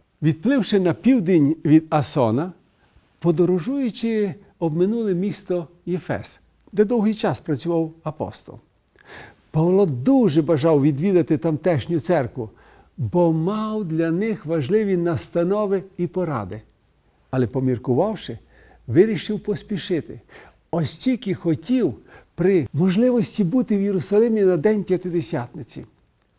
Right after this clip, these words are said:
Прибувши, проте, до Мілета, віддалено від Єфеса приблизно на тридцять миль,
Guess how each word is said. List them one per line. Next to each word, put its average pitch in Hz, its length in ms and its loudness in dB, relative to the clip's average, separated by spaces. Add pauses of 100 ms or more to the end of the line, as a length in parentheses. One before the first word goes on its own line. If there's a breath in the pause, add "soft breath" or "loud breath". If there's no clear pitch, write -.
(320)
Прибувши, 143 720 -2 (540)
проте, 143 320 -6
до 135 120 -4
Мілета, 139 540 -4 (500)
віддалено 123 500 2
від 120 160 -2
Єфеса 143 420 -2
приблизно 127 540 0
на 120 240 0 (280 loud breath)
тридцять 160 480 4
миль, 175 280 4